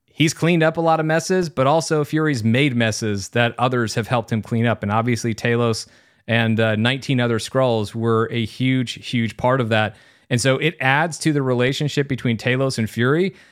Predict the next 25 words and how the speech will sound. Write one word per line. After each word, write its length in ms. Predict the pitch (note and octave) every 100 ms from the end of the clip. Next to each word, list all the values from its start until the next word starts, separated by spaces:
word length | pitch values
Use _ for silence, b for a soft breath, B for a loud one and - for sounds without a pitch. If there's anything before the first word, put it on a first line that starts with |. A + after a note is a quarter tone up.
| b
and 600 | - A#2+ A#2+ A#2 A2 C3+ -
having 500 | - D#3+ E3+ E3 D3+
friends 460 | A#2+ - C#3+ D3+ C3+
just 260 | C3 C#3
be 200 | - C3+
honest 340 | A#2 A2+ D#3 D#3
with 140 | D#3+
each 180 | E3 D3
other. 280 | D#3 F3 F#3+
'Cause 180 | - C3+
I, 40 |
and 200 | D#3 F#3+
I 100 | G3
think 260 | F#3+ C#4 -
for 160 | D#3
Fury, 600 | B2+ C#3 D#3 C3 A#2+ A#2 b b b b _
Talos 340 | - E3 G#3 F#3+
isn't 200 | F3+ C3+
telling 320 | - C#3+ D3
him 100 | B2+
anything 360 | A#2+ C3+ C#3
he 100 | A#2+
didn't 260 | A2+ A#2+ B2
already 440 | A#2 A#2+ B2 A2
know. 420 | G2+ G2+ B2 D#3+